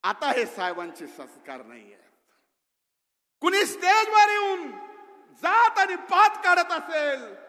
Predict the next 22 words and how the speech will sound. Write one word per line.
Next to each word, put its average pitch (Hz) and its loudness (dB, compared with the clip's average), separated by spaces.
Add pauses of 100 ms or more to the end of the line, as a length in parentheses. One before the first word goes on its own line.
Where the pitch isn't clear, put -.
(320)
तर 208 -10
हे 214 -2
साहेबांचे 214 -8
राष्ट्रवादी 180 -14
काँग्रेस 165 -16
पक्षाचे 147 -20
संस्कार 135 -20
नाही 127 -20
आहेत. 120 -20 (1300)
सर्व 415 4
जाती 403 0
धर्माला, 403 0 (1700)
अठरा 403 6
पगड 403 2
जाती 381 2
धर्माला 381 2 (100)
एकत्र 370 0
घेऊन 403 0 (1040)
हा 196 -6 (140)
पुरोगामी 196 -6 (600)
विचार 285 0 (280)
आणि 165 -12